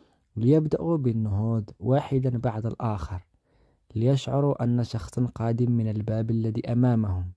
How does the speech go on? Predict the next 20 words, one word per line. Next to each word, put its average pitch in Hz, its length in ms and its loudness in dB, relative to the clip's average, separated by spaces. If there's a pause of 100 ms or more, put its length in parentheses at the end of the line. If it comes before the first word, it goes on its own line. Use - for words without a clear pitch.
(640)
ثم 151 340 4
يظهر 135 560 2
أمامهم 117 520 0
شخصان، 101 640 -6 (420)
فتاة 127 480 4
جميلة 120 640 2
وطيبة، 117 680 0 (440)
وشخص 139 400 -4
كبير 127 600 4
في 123 160 -4
السن 127 460 2
يقف 120 440 0
بجانبها 117 840 0 (500)
ويحمل 143 720 4
سيفا، 123 500 0 (760)
يظهر 165 560 4
أنه 131 420 4
مقاتل 123 760 -2
أو 113 140 -4
سياف. 104 580 -4